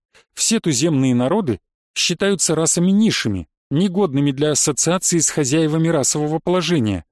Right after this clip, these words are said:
для брачных союзов, хотя бы и для права сколько-нибудь значимого голоса в общечеловеческих делах.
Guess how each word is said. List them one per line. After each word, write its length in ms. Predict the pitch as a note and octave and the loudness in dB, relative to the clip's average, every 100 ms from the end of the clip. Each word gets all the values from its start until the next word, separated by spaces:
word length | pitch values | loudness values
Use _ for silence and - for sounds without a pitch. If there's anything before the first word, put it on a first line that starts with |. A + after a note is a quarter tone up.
| _ | _
для 200 | C3 D3+ | -6 -4
брачных 440 | C#3+ E3+ - E3+ - | 0 -2 0 -2 0
союзов, 560 | G3 G#3 A3 A2+ - _ _ - | 0 0 0 -2 -6 _ _ -6
хотя 260 | C#3+ - | -4 -2
бы 160 | D3 D3 | 0 0
и 40 | |
для 160 | B2+ C3+ | 0 -2
права 300 | F3 A3 E3+ | 0 0 0
сколько-нибудь 600 | - A3+ F#3+ F#3 F3 F3 | 0 -2 0 0 0 0
значимого 600 | C3 F#3 F#3+ F3+ D#3 D3+ | 0 0 0 -2 -2 -4
голоса 400 | C#3 G#3 F3 E3 | -2 -2 0 0
в 60 | D3+ | -2
общечеловеческих 1000 | - E3+ - D3+ C3+ C#3 D#3 - E3 B2+ | -2 -6 -2 0 0 -2 -4 -2 -4 -2
делах. 480 | D#3 G3 A2+ - | -2 0 0 -4